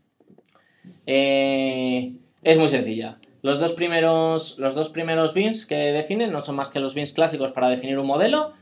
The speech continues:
El modelo está en Alfresco Extension Model, Hello Publishing Model, es decir, dentro del, del extension root de Tonka Shared Classes. En esa carpeta está el X M L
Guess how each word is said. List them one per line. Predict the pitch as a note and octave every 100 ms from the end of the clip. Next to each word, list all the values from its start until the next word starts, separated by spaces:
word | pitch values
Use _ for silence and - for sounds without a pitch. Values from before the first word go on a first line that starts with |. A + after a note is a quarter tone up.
| - -
El | B2
modelo | B2+ C3 D3
está | C3+ D#3 D3
en | C3+
Alfresco | B2+ D3 C#3 C#3
Extension | - D3 D3 C#3
Model, | C#3+ C#3+ D3 -
Hello | C#3
Publishing | C#3 C#3 C3+ D3
Model, | F#3 C4 D4 - -
es | - B2
decir, | B2 C3 C3 -
dentro | B2 B2+ C3
del, | C3 B2+ B2+
del | B2 C3 B2+
extension | C3 C3+ C3+ C3+
root | D3 A3+
de | C#3
Tonka | C3 B2+
Shared | C3 C#3 D3
Classes. | F3 A#3+ B3+ D4+ - - _ _ _ _ _
En | -
esa | C#3+ C#3
carpeta | C#3 C#3+ F#3+ C#3
está | -
el | B2+
X | C#3 D3+
M | E3 A#3
L | C#4+ C#4+